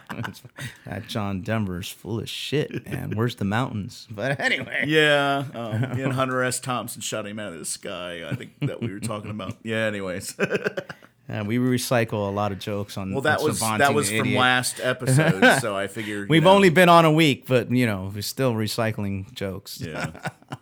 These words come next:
Speaker 1: Or, like, a few weeks or whatever.
Speaker 2: No, I'm
Speaker 1: Yeah.
Speaker 2: exaggerating,
Speaker 1: Yeah, like, we've been on
Speaker 2: obviously.
Speaker 1: for five minutes.
Speaker 2: Yeah.
Speaker 1: Yeah, exact-, yeah.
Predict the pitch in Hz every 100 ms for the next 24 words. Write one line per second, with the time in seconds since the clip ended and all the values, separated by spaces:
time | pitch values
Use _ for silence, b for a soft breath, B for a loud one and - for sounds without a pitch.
0 | _ _ 98 90 90 87 98 92 90 82
1 | - 78 80 131 101 117 185 190 175 -
2 | 170 156 143 120 107 101 98 110 120 101
3 | 98 110 131 143 139 127 104 113 110 107
4 | 101 104 92 90 120 113 95 92 - 87
5 | 78 80 87 85 - 85 76